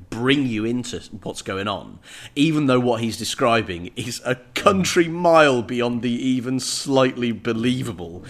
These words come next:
You're still like, "Oh, all right, a massive cast iron clock. It's designed for killing wasps." Uh, and somehow a B B gun's able to shoot a wasp down in there. That seems plausible to me. And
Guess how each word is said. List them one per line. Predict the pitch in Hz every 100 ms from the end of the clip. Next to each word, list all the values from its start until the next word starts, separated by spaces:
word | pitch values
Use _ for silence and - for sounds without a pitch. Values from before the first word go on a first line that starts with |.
| - - -
You're | 113
still | - 123
like, | 113 104 95 - - -
"Oh, | 156 196 160
all | 170
right, | 131 143 -
a | 156
massive | 135 147 151 160 139 -
cast | - 135 -
iron | 135 127 117 - _
clock. | - 127 110 - - - - - _
It's | - 113
designed | 127 120 131 131 117
for | - 113 - -
killing | - 135 120 110 104
wasps." | 117 107 110 - - - - - - - -
Uh, | 117 113 110 110 107
and | 110 110
somehow | 117 131 120 117
a | 110
B | 113 117
B | 113 107
gun's | 110 107 104
able | 110 107 107
to |
shoot | - 107
a | 92
wasp | 95 98 - - - -
down | 202 101
in | 101 101
there. | 107 110
That | -
seems | - 101 95
plausible | - 101 98 95
to | 92
me. | 95 95 104
And | 98